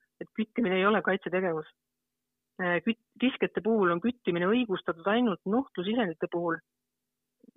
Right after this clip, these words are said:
Ja, ja isegi, isegi on ol-, on olemas kohtulahendid, mis ütlevad, et isegi nuhtlusisendit ei tohi küttida, kui see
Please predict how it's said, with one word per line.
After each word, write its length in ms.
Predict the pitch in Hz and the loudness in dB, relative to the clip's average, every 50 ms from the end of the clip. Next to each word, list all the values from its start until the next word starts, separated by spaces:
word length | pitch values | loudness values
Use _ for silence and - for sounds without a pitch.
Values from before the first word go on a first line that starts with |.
| - - | -10 -6
Ja, 400 | 185 180 180 180 180 180 180 175 | -4 -2 -2 0 0 0 0 2
ja 160 | 175 175 180 185 | 2 2 2 2
isegi, 720 | 202 247 226 175 185 185 185 180 175 175 175 - - - - _ _ - - - - - | 2 2 0 0 0 0 0 0 -2 -4 -6 -8 -10 -14 -18 _ _ -20 -20 -18 -12 -6
isegi 240 | - 226 208 190 185 | -2 -2 0 0 2
on 80 | 185 190 202 | 2 2 2
ol-, 120 | 185 - 190 - - | 2 0 -2 -4 -2
on 240 | - 202 220 220 202 - | 0 0 0 0 0 0
olemas 320 | - 202 214 208 180 170 - | 2 2 2 2 2 0 -2
kohtulahendid, 880 | - 220 226 - - - 175 190 208 220 208 175 160 160 165 165 _ - 180 170 165 160 | -2 -2 -2 0 0 0 0 2 2 2 2 0 0 -4 -4 -6 _ -8 -4 -4 -4 -4
mis 160 | 165 170 - | -4 -4 -4
ütlevad, 320 | 208 - - - 170 160 165 | -6 -4 -2 -2 -2 -2 -4
et 80 | - | -6
isegi 240 | - - 190 190 180 | -8 -6 -4 -2 0
nuhtlusisendit 1040 | 185 226 247 - - - 170 180 202 226 254 214 175 151 156 147 _ _ _ _ - | 0 0 0 -2 -4 -6 -4 -2 -2 0 0 0 -2 -2 -6 -10 _ _ _ _ -6
ei 100 | 165 160 - | -6 -4 -2
tohi 160 | 170 165 165 | -4 -4 -2
küttida, 480 | - 233 262 - - - 185 170 156 170 | -2 -2 -2 -2 -4 -8 -6 -6 -4 -2
kui 160 | 170 165 170 | -4 -4 -2
see 320 | 170 160 160 160 160 160 | -2 -2 0 0 0 -2